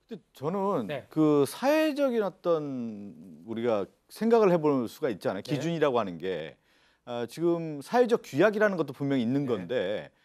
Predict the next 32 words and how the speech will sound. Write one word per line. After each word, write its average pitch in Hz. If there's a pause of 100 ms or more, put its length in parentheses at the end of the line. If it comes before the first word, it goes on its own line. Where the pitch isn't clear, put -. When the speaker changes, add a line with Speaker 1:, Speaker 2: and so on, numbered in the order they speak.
(360)
Speaker 1:
이런 165
결혼 165
지참금으로 170
사억을 269
준다. 170
이거 147
일반적인 208
어떤 185
증여로도 254
볼 160
수가 302
있는 160
겁니까? 269
이게 120
저는 170
Speaker 2:
맞습니다. 226
Speaker 1:
그래서 202
Speaker 2:
근데 -
이런 349
건 330
안 196
Speaker 1:
이게, 202
Speaker 2:
되죠. 156
Speaker 1:
예. -
Speaker 2:
예를 135
들어서 135
뭐 123
대릴 147
사이 214
계약을 139
한다든지 117
아니면 123